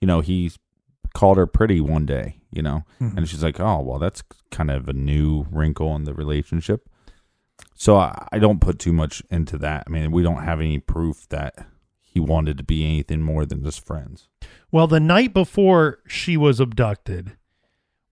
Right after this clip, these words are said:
Speaker 2: we have John Van Cise, who would tell police that she was at my apartment. She came over to my apartment. We watched a videotape of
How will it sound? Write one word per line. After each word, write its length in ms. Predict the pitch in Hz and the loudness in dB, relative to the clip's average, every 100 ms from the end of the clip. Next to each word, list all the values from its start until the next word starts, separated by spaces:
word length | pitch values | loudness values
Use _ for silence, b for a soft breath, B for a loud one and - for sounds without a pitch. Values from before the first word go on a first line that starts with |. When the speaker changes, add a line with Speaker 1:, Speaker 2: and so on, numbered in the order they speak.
| 131 | 0
Speaker 2:
we 200 | 180 190 | 2 4
have 260 | 202 170 | 2 2
John 340 | 113 165 190 175 | 4 4 6 4
Van 280 | 185 170 | 4 2
Cise, 420 | 156 180 165 160 - | 2 2 2 2 0
who 180 | 151 143 | 0 2
would 280 | 131 135 113 | 2 2 0
tell 380 | - 165 165 | -2 0 0
police 580 | 156 160 151 151 147 - | -2 -4 -2 0 -2 -4
that 220 | - 127 | 0 0
she 320 | 110 - 185 220 | -2 -4 -2 0
was 200 | 220 160 | 0 0
at 300 | 180 175 180 | 0 0 0
my 220 | 143 151 165 | 0 2 2
apartment. 640 | 156 - 180 180 - - - | 0 2 0 0 -8 -18 -10
She 200 | - 170 | -6 -4
came 240 | - 160 | 0 2
over 240 | 151 196 214 | 4 4 2
to 80 | |
my 180 | 190 175 | 0 0
apartment. 600 | 165 - 139 131 131 135 b b b | -2 0 0 2 0 -2 b b b
We 160 | 135 | 0
watched 460 | 135 147 165 - - | 2 4 2 2 -2
a 40 | |
videotape 760 | 139 156 160 151 147 143 139 - | 2 2 4 2 2 0 0 -2
of 500 | 139 127 120 113 _ | 0 2 2 -2 _